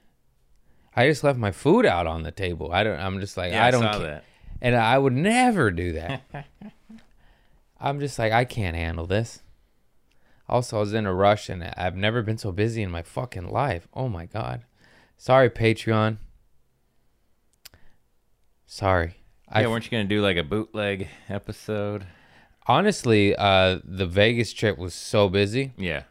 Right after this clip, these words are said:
Speaker 1: I drove there by myself 'cause Malik B's an asshole idiot.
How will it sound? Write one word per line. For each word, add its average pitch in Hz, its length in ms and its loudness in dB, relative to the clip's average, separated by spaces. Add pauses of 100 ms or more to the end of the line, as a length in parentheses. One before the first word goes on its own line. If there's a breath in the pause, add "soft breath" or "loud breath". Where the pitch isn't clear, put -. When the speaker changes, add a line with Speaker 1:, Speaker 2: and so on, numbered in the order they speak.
(920 soft breath)
Speaker 1:
I 98 120 2
drove 110 360 4
there 107 400 2 (360)
by 104 160 4
myself 113 520 2
'cause 92 140 -12
Malik 98 380 2
B's 101 240 0
an 82 120 -6
asshole 92 800 -2
idiot. 104 600 0